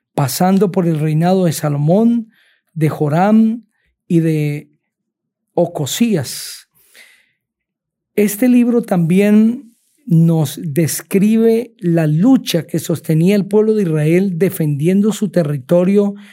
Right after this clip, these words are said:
frente a otras monarquías que querían destruir a Israel y someterlo, pero que sus reyes, siendo dirigidos por el Señor,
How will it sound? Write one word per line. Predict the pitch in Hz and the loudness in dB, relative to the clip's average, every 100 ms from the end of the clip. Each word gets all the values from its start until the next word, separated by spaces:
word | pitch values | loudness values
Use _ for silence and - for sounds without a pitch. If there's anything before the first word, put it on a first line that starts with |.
| _ | _
frente | - 175 170 156 156 151 143 - _ _ | -4 0 2 0 -2 -4 -4 -10 _ _
a | 139 | -2
otras | 151 190 190 208 | 0 0 0 0
monarquías | 170 175 160 147 131 - 202 160 135 - | 2 0 0 -2 -6 -2 0 0 -4 -8
que | 160 | -8
querían | 151 151 147 180 185 214 | -6 -4 -2 0 0 -4
destruir | 175 147 143 - - 147 160 214 202 | -6 -4 -4 -6 -6 -2 0 0 0
a | |
Israel | 170 139 143 160 185 190 - - _ | -2 -4 -4 0 0 -2 -10 -20 _
y | 202 | -4
someterlo, | 151 165 151 143 175 156 147 143 _ _ _ | 0 0 -2 0 0 0 -4 -8 _ _ _
pero | - 170 170 | -2 0 0
que | 196 | -2
sus | 185 185 | 0 0
reyes, | 170 220 240 254 254 - - _ _ _ | 2 2 2 2 0 -2 -14 _ _ _
siendo | _ - 196 214 208 | _ -2 2 2 2
dirigidos | 220 170 - 190 214 | 0 -2 0 0 0
por | 202 170 | 0 -2
el | 160 | -2
Señor, | - 151 156 185 190 - | -2 0 2 2 0 -6